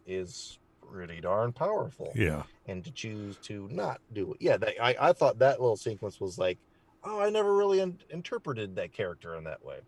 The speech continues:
Speaker 1: So I, I like that one. I like that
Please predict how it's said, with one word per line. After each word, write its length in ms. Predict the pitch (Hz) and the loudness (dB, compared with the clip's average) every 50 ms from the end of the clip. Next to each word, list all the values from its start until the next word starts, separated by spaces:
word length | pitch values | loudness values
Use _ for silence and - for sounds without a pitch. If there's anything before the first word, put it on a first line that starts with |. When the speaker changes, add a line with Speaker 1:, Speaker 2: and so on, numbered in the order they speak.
| _ _ _ | _ _ _
Speaker 1:
So 200 | - - 101 95 - - | -2 0 0 0 0 0
I, 280 | 110 120 131 127 120 - _ _ _ _ _ _ _ _ _ _ _ _ _ _ _ - | 4 6 6 6 4 2 _ _ _ _ _ _ _ _ _ _ _ _ _ _ _ -4
I 60 | 214 | -2
like 260 | 185 131 107 95 - | 0 2 2 0 0
that 180 | - 90 - - | -2 -6 -4 -6
one. 160 | 87 87 92 - _ _ - - | -8 -12 -12 -14 _ _ -10 -8
I 40 | |
like 260 | 135 120 101 95 - - | -6 -4 -4 -6 -4 -4
that 160 | 110 95 | -4 -4